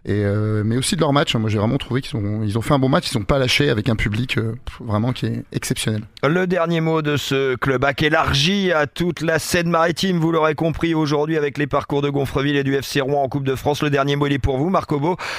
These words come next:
Speaker 2: Euh, le F C R doit se servir de, de ce tremplin qui est, qui semble être, euh, cette saison, autant en championnat qu'en, qu'en Coupe de France, pour définitivement renaître ?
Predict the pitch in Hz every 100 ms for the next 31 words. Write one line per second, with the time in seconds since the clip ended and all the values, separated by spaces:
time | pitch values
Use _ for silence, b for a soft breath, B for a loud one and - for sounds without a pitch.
0 | B B 156 151 151 147 - b b b
1 | _ 151 170 160 - 160 160 147 - 123
2 | 135 156 - - 147 - 202 131 139 151
3 | 156 170 147 135 139 135 131 123 123 -
4 | 143 - 160 175 - 165 160 165 180 -
5 | 160 156 147 143 139 - - 202 196 165
6 | 170 170 - 143 143 143 - 143 - 165
7 | 190 208 151 156 151 135 147 135 143 156
8 | 151 147 139 131 139 135 143 135 135 -
9 | 175 - B B B - 143 151 147 160
10 | 156 156 156 160 147 143 160 -